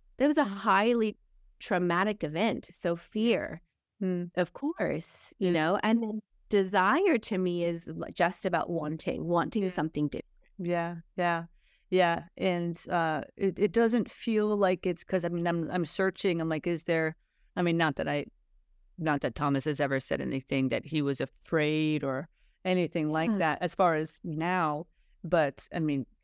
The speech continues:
Speaker 2: yeah, I think it
Speaker 1: As a
Speaker 2: comes back.
Speaker 1: child?
Speaker 2: Yeah, I mean, not even as a child, but as, um, the, the fear of the responsibility of what happened
Speaker 1: Yes, right.
Speaker 2: then, you know, of
Speaker 1: Totally.
Speaker 2: everything that had to, that just,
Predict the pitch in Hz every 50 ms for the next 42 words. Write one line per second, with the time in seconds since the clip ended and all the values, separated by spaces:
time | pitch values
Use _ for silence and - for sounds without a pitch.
0 | _ _ _ _ _ - - 202 - 196 - 202 190 170 165 - 196 175 156 170
1 | - - 160 147 156 160 175 - - _ _ - 208 180 170 156 143 143 - -
2 | - 170 165 160 160 156 - - - 254 294 320 339 302 254 202 175 151 160 165
3 | - - 165 180 202 190 151 135 - - 175 147 - _ _ - - 175 160 156
4 | 156 151 156 151 - - - - 170 156 151 147 147 143 156 170 _ _ _ _
5 | _ _ _ _ _ _ _ _ - 165 151 180 170 160 139 170 160 - - -
6 | 190 170 170 165 156 143 156 143 139 151 - - - 170 - 156 143 - 165 151
7 | 151 - 175 175 170 165 170 165 - - 165 156 147 143 131 143 160 151 156 139
8 | - - 151 147 143 170 160 139 135 143 - - 156 151 139 127 - - 127 135
9 | - _ _ _ _ _ _ _ - - 156 147 143 139 135 135 160 156 160 151
10 | 139 131 107 - - - - 190 180 170 156 170 165 147 - - 156 147 143 143
11 | 139 143 151 151 143 135 - - 165 156 147 147 - - - 147 190 165 - -
12 | 165 151 - - - - - -